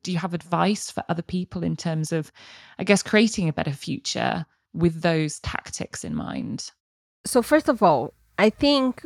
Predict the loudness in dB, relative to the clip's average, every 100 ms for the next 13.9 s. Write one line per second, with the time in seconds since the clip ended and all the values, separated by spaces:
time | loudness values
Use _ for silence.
0 | 0 4 6 6 4 2 4 4 2 -4
1 | -4 0 0 4 10 10 10 6 6 8
2 | 8 6 6 0 -4 -4 0 0 2 6
3 | 10 10 10 6 -2 -4 2 2 6 6
4 | 6 8 8 8 2 _ -20 -18 -16 -18
5 | 0 6 8 8 6 2 2 4 6 6
6 | 6 6 10 10 10 10 10 8 6 8
7 | 8 6 -4 -8 4 8 10 8 6 4
8 | 6 10 10 8 2 -16 -20 -6 4 4
9 | 6 6 6 4 4 10 10 8 _ -20
10 | -20 -18 -18 -20 _ 8 8 8 6 4
11 | 2 -4 -6 -2 0 0 -4 _ 0 4
12 | 6 6 6 6 6 6 6 6 2 -4
13 | -6 -12 -10 4 8 8 8 4 -4